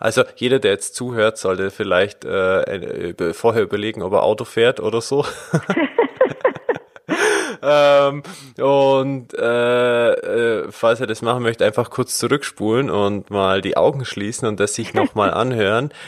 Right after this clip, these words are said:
Speaker 1: und dann mal gucken, so, wo ist das Bauchgefühl?
Speaker 2: Ja.
Speaker 1: Absolut. Okay, was, äh, was,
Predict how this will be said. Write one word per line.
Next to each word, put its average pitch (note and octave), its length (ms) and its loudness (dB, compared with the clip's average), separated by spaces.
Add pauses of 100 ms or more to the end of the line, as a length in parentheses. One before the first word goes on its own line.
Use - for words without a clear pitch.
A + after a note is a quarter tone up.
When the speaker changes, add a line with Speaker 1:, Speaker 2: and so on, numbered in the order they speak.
Speaker 1:
und A2+ 180 -2
dann C#3 120 4
mal C#3 140 2
gucken, C#3 420 -4
so, G#2+ 400 0
wo G2+ 100 0
ist A#2 140 -4
das - 100 -10
Bauchgefühl? F#2+ 720 0 (680)
Speaker 2:
Ja. C4+ 240 -4 (840)
Speaker 1:
Absolut. G#2 540 -6 (320)
Okay, C3 280 2 (140)
was, C#3+ 320 2
äh, B2+ 60 4
was, D3 840 4